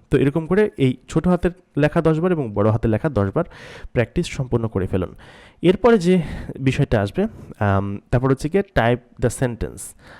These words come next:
আপনি নিচে একটা সেন্টেন্স দেখতে পাচ্ছেন এখানে, type, আহ, "The quick fox jump over the lazy dog।" তো এইখানে একটা টোটাল সেন্টেন্স দেওয়া আছে। আপনি হয়তো একটা মজার বিষয় জেনে অবাক হবেন যে এই লেখাটা, এই যে, যে লেখাটা,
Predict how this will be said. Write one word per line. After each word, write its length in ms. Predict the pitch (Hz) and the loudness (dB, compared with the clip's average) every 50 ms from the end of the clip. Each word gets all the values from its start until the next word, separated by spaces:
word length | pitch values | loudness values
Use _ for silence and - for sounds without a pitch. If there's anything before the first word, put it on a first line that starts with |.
| - - - | -12 -2 0
আপনি 260 | 139 139 - 208 196 | 0 2 2 2 2
নিচে 200 | 170 170 - 180 | 2 0 0 -2
একটা 160 | 165 - 165 | -4 -4 -6
সেন্টেন্স 400 | - - 160 143 139 160 156 143 | -2 -2 -2 0 0 -2 -2 -2
দেখতে 220 | 143 127 - - | -2 -4 -4 -4
পাচ্ছেন 300 | - 110 101 - - 104 | -4 -4 -4 -4 -4 -6
এখানে, 240 | 101 95 - 147 175 170 | -6 -4 -4 -6 -4 -2
type, 180 | - 120 113 110 - - | -2 0 0 -2 -4 -4
আহ, 440 | - 104 101 98 95 98 - - 95 | -4 -2 0 0 0 -2 -4 -6 -6
"The 200 | 107 104 113 110 113 - - - | -2 0 0 0 0 -2 0 0
quick 360 | 160 170 160 - - - - | 0 0 0 -2 -4 0 2
fox 160 | 156 147 147 - - - - - - - - 123 | 2 2 2 0 -6 -16 -16 -18 -20 -16 -12 -8
jump 380 | 107 104 120 113 120 127 127 - - - | -4 0 0 0 0 0 -4 -6 -10 -4
over 220 | - 110 107 110 113 113 | -2 0 2 2 0 0
the 80 | 113 101 | 0 0
lazy 320 | 98 92 101 95 101 98 | 2 2 0 0 -2 -2
dog।" 300 | - 87 - 85 - - - - - - - - - - | -2 -4 -4 -6 -10 -20 -20 -20 -20 -20 -20 -20 -8 -2
তো 120 | - 139 151 | 0 0 2
এইখানে 520 | - 147 156 151 - 202 208 202 208 202 - | 4 4 4 4 4 2 2 2 2 2 0
একটা 240 | - 143 - - 175 | -4 -10 -4 -4 -2
টোটাল 280 | - - 156 147 165 156 | -2 0 2 2 2 2
সেন্টেন্স 500 | - - 160 160 147 - 147 127 110 - | 2 0 -2 0 2 0 0 0 0 0
দেওয়া 200 | 101 95 82 76 | 0 0 0 -2
আছে। 240 | 78 - - 90 - - - - - - - - - - | -4 -6 -10 -12 -12 -14 -20 -20 -20 -20 -20 -20 -10 -4
আপনি 220 | - 143 - - 196 | -4 -2 0 0 0
হয়তো 240 | 196 196 214 208 | 2 4 4 4
একটা 280 | - - - - - 170 | 4 2 -2 -2 -2 0
মজার 340 | 135 117 120 123 139 151 156 | 2 2 2 4 4 4 2
বিষয় 220 | 165 - - 175 | 2 0 0 -2
জেনে 160 | 135 143 147 | -2 -2 -2
অবাক 360 | - - 101 113 127 123 - - | 0 0 2 2 2 2 0 0
হবেন 300 | - 104 101 120 156 185 - - - | 0 0 0 0 -2 -6 -12 -14 -14
যে 200 | 123 110 131 120 - _ _ | -8 -6 -6 -6 -6 _ _
এই 200 | - 156 190 202 | 2 4 4 6
লেখাটা, 540 | 202 185 151 135 - 123 113 - 95 - - - _ _ - - | 6 4 4 4 2 0 -2 -2 -4 -6 -10 -18 _ _ -4 -2
এই 100 | 131 131 | 0 0
যে, 260 | 131 131 139 139 139 | 0 0 -2 -2 -2
যে 120 | 127 - | 0 0
লেখাটা, 360 | 127 113 107 - 127 - 156 | 0 0 0 -2 -2 -4 -4